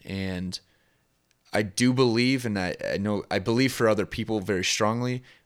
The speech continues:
I'm always, like, in my view of myself, it's always like, "I'm the exception to the rule." You know, like, everybody else can figure out except for Brian. So those are things that I need to work on for my, my own self. But, and that's a different inventory.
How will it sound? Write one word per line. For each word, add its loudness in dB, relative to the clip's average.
I'm -2
always, 2
like, -2
in -4
my 0
view 0
of -6
myself, -2
it's -6
always -2
like, -8
"I'm -6
the -4
exception -4
to -6
the -4
rule." -4
You -6
know, -6
like, -8
everybody 0
else 0
can -10
figure -6
out -4
except -14
for -14
Brian. -6
So -4
those 2
are 0
things -2
that 0
I 2
need -4
to -2
work -4
on -4
for -12
my, -6
my -2
own -6
self. -8
But, -4
and -6
that's 2
a -2
different -2
inventory. -4